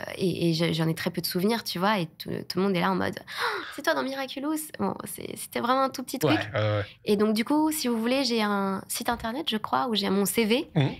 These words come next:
Speaker 1: Et là, j'ai fait le tri, tu vois, j'ai mis les gros, euh, les gros trucs pour qu'on s'y retrouve un petit peu plus.
Speaker 2: Normal. C'est
Speaker 1: Mais, euh, ouais, Wikipédia, c'est, c'est un peu le bordel.
Speaker 2: Quand on est, euh, dans, dans ton métier, la principale arme, ou le principal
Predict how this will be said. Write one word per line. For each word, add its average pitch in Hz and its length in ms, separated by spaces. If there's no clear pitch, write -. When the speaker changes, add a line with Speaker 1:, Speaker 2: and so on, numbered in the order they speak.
Speaker 1:
Et 190 40
là, 226 120
j'ai 208 120
fait 190 80
le 202 80
tri, 269 260
tu - 100
vois, 214 100
j'ai 196 120
mis 208 140
les 202 120
gros, 220 360
euh, 175 340
les 180 120
gros 185 200
trucs - 380
pour - 80
qu'on 170 320
s'y 180 140
retrouve 208 240
un 180 80
petit - 160
peu 180 100
plus. - 380
Speaker 2:
Normal. 104 380
C'est 185 100
Speaker 1:
Mais, 175 220
euh, 165 420
ouais, 180 200
Wikipédia, 185 440
c'est, 165 300
c'est 165 100
un 170 60
peu 196 100
le 185 40
bordel. 170 240
Speaker 2:
Quand 135 580
on 131 220
est, 165 200
euh, 104 500
dans, 104 460
dans 104 160
ton 120 140
métier, 120 480
la 104 180
principale 120 720
arme, 135 260
ou 117 60
le 107 60
principal 117 400